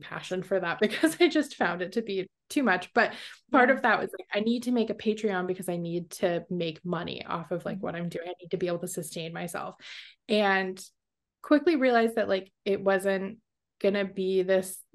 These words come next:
Speaker 1: giant moneymaker. I do not make very <laughs> much from Patreon and very little, but it, um, it's still just, like, a really nice place to kind of compile everything. And, like, even I go back and scroll through my
Speaker 2: Mm.
Speaker 1: Patreon just to,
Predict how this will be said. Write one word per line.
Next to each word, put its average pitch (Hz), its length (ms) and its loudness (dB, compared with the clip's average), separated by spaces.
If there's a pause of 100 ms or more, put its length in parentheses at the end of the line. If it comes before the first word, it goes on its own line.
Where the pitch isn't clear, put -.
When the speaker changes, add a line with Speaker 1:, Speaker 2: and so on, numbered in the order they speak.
Speaker 1:
giant 185 500 0
moneymaker. 220 640 0
I 202 120 2
do 208 260 -2
not 190 240 -2
make 180 260 -2
very 208 220 6
<laughs> 277 180 2
much 320 160 0
from 339 200 -4
Patreon 320 280 -2 (240)
and 277 380 -4
very 190 240 0
little, 208 360 2 (440)
but 233 300 4 (120)
it, 202 420 -2
um, - 480 -6 (300)
it's 226 220 4
still 220 440 2
just, 247 280 2
like, 190 300 -2 (720)
a 226 80 6
really 214 320 4
nice 202 260 0
place 196 300 0
to 208 100 0
kind 196 300 -2
of 196 140 -2
compile 170 640 -2
everything. 240 400 0
And, 247 80 2
like, 208 180 0
even 269 240 2
I 175 180 -2
go 226 160 0
back 240 340 -4
and 240 240 -2
scroll 233 240 -2
through 254 140 -6
my 254 140 -2
Speaker 2:
Mm. 233 60 -4
Speaker 1:
Patreon 240 400 -2
just 214 200 -4
to, - 60 -16